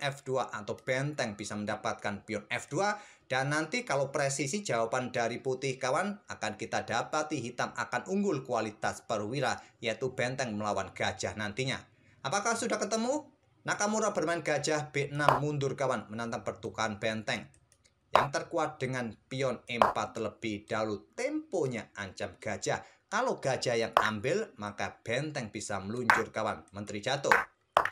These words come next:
Kalau diambil oleh menteri, berikutnya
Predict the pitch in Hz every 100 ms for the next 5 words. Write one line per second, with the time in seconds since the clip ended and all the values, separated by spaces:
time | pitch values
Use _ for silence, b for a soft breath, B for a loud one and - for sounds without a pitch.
0 | - _ _ 214 277 285 208 131 147 139
1 | 127 120 117 107 104 143 226 - - 131
2 | - 175 147 127 104